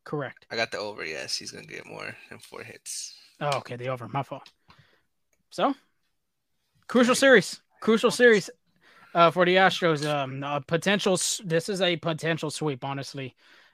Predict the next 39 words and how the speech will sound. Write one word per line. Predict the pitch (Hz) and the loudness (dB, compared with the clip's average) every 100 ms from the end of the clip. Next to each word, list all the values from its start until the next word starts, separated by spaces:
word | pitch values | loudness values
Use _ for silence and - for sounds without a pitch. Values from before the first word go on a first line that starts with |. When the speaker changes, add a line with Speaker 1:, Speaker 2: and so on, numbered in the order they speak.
| _ | _
Speaker 1:
Uh, | 147 139 | -2 -2
my | 139 175 | 4 6
opinion, | 175 185 180 180 | 6 4 4 2
I | 160 | 2
don't | 180 | 2
know | 175 170 | 4 4
about | 165 160 | 2 2
your | 170 | 2
opinion, | 160 175 165 | 2 2 2
Angel, | 165 156 | 2 0
but | 147 | 0
this | 156 156 | -4 -4
is | 160 | -6
a | 151 | -4
series | 165 165 151 | -2 -2 -2
that | 139 | -6
they | 147 | -4
gotta | 143 - | -6 -6
sweep. | - 147 131 _ _ - - | -10 -10 -10 _ _ -16 -4
Speaker 2:
Sure. | 160 | 4
Speaker 1:
It's | |
a, | 196 170 196 | 4 4 0
it's | 185 185 | 2 2
a, | 165 180 196 | 0 -4 -2
it's | 190 170 - - _ _ | -2 -2 -8 -18 _ _
a | 180 | 2
ninety-nine | 185 202 185 165 | 6 6 6 4
percent | 151 139 151 127 | 2 -8 -8 -8
sure | - 165 131 _ _ - 165 _ | 2 2 2 _ _ -14 -14 _
win | 143 139 175 180 175 _ | -8 0 2 0 -6 _
series | - - 175 180 202 - - | -14 0 4 4 2 -4 -4
mode, | 170 190 190 175 | 0 2 2 0
but | 156 143 - _ _ _ 151 | -2 -4 -8 _ _ _ -6
this | 175 170 - - _ | -2 -2 -4 -14 _
series | - - 156 143 | -10 -4 -4 -6
too | - 151 139 | -8 -6 -6
as | 127 120 | -8 -8
well | 131 135 135 | -6 -6 -8
is | 131 127 | -12 -16